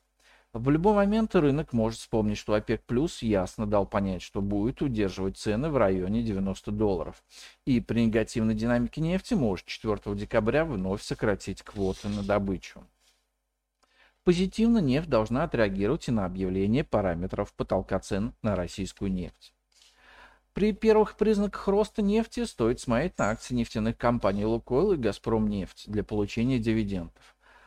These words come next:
А "Роснефть" как самую защищённую китайскими контрактами от различного ограничения Запада компаниями.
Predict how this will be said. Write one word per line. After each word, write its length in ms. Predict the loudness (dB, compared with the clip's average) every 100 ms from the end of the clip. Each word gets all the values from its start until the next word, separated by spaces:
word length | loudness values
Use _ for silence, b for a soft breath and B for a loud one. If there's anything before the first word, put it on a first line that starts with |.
| b
А 140 | 2 4
"Роснефть" 480 | 2 0 -2 -2
как 180 | -4 -4
самую 380 | 0 2 2 -2
защищённую 580 | -4 -6 -4 -2 -2 -2
китайскими 640 | -6 -2 -2 -2 -4 -4
контрактами 580 | -2 -2 0 0 0 0
от 160 | 0
различного 540 | -2 -4 -6 -4 0 0
ограничения 580 | 0 -4 -4 -4 -4 -4
Запада 500 | -4 -4 -4 -4 -6
компаниями. 640 | -6 -4 -4 -6 -8 -16